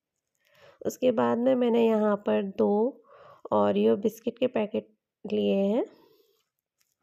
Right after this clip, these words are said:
और इसका जो बीच वाला क्रीम वाला लेयर है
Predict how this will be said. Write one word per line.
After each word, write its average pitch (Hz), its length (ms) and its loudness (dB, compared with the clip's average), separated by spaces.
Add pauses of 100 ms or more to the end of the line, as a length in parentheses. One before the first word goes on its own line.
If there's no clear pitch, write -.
(1040)
और 185 560 2 (220)
इसका 254 360 0
जो 254 540 4
बीच 214 460 -6
वाला 233 380 2 (600)
क्रीम 226 400 2
वाला 233 220 2
लेयर 220 420 2
है 262 200 -2